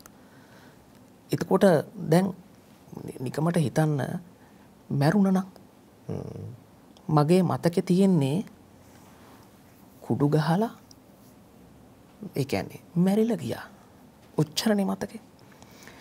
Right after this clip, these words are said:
Speaker 1: හැබැයි ඊට පස්සේ මට ඒකෙන් ඒ රිදි-, රිදීම මට හරියට දැනෙන්න ගත්තු හන්ද මට බයක් තියෙනවා.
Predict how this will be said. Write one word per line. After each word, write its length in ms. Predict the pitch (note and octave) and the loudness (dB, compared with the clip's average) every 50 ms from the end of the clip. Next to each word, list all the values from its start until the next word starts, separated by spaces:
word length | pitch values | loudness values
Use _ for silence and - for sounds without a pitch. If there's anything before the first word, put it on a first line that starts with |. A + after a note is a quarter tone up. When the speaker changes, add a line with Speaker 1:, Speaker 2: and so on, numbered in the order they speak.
| - - - - - - - - - - | -20 -20 -20 -20 -20 -20 -20 -20 -20 -12
Speaker 1:
හැබැයි 520 | - - D#3+ E3+ G3 G#3 A3 G#3+ F#3+ E3+ - - - - - - | -2 0 2 4 4 4 4 4 2 0 -4 -12 -20 -20 -4 2
ඊට 180 | D#3+ E3+ F3 G#3 G3+ | 2 4 4 6 4
පස්සේ 300 | G#3+ G3 - - A3+ G#3 | 4 2 2 2 2 4
මට 180 | G3+ G3 G3+ | 2 4 4
ඒකෙන් 400 | G#3 D#3+ C#3+ D#3+ - G#3+ G#3+ G#3 | 4 2 2 2 4 4 6 6
ඒ 120 | G3 G3+ G3 | 6 6 4
රිදි-, 340 | D#3+ C3+ C#3 D#3 G3 G3+ - D3 | 4 2 2 2 0 -2 2 2
රිදීම 460 | D3+ D3+ D3+ D#3+ F3 G3 G#3 A3 A#3 C4+ D4 D#4 - - - - - - - - | 4 4 6 4 4 4 4 4 4 2 0 -4 -12 -20 -20 -20 -20 -20 -4 -2
මට 160 | - - - | 0 0 2
හරියට 500 | G#3+ G#3+ - - - F#3 G#3+ - D#3+ C3 | 0 -2 -2 -4 -2 -2 0 -2 -2 -2
දැනෙන්න 400 | C3 A#2+ - - G3 G#3 G#3+ G#3 | -2 -2 0 0 0 2 2 2
ගත්තු 320 | G#3 G3+ G3+ - - G#3 | 0 -2 -2 0 0 2
හන්ද 260 | F3+ E3+ F3 G#3 A#3+ C4+ | 2 2 0 0 0 0
මට 220 | G#3 F3 F3+ F3+ - A3+ | -2 -2 -2 -2 -2 -2
බයක් 340 | F3+ - - F#3 - - - - - | -2 -2 -2 -2 -4 -4 -6 -12 -10
තියෙනවා. 400 | - - - - - - - - | -6 -6 -6 -6 -6 -12 -14 -16